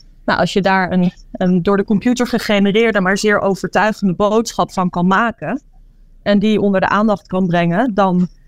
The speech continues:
kan dat mensen misleiden. Of wat er onlangs in het Verenigd Koninkrijk gebeurde, is dat er een zogenaamd audiofragment was gelekt.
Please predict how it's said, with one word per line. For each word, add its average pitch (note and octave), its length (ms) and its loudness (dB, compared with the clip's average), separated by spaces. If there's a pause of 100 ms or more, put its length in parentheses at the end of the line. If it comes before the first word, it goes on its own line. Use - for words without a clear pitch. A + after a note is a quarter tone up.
(220)
kan G3+ 160 2
dat G3 100 -2
mensen F3+ 340 -2
misleiden. G3 500 2
Of F3+ 120 -4
wat G3 180 -2
er F#3 60 0
onlangs G3+ 380 2
in F#3+ 60 0
het F3+ 100 -4
Verenigd F#3 300 -2
Koninkrijk A3+ 540 0
gebeurde, F#3+ 380 0
is F3+ 80 -2
dat F#3 160 -2
er F3+ 260 0 (100)
een F3+ 140 -4
zogenaamd F#3 680 0
audiofragment F#3 800 0
was F3 240 -2
gelekt. F#3+ 720 -2